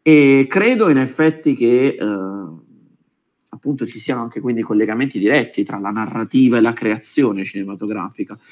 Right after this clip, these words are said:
È vero che però molto spesso si dice cose del tipo,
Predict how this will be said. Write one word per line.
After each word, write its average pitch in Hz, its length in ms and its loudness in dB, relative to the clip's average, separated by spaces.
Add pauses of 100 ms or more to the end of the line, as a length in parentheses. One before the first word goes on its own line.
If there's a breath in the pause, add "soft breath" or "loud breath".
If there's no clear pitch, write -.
È - 80 -2
vero 190 180 4
che 151 100 6
però 127 320 4
molto 139 280 2
spesso 127 320 -2
si 104 100 -14
dice 113 400 -2
cose 113 280 -4
del 98 120 -10
tipo, 117 400 -4